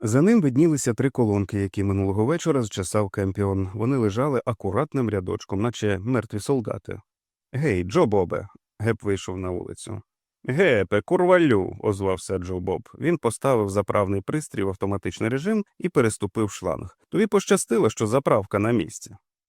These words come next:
Та бляха, Стю Редман побачив, як той мужик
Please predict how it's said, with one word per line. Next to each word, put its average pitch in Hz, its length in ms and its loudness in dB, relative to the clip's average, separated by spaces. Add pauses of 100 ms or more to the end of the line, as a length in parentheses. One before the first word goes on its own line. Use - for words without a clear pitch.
(340)
Та 147 120 2
бляха, 92 480 0
Стю 156 260 0
Редман 123 360 2
побачив, 117 420 -2
як 101 140 0
той 110 160 0
мужик 107 300 -2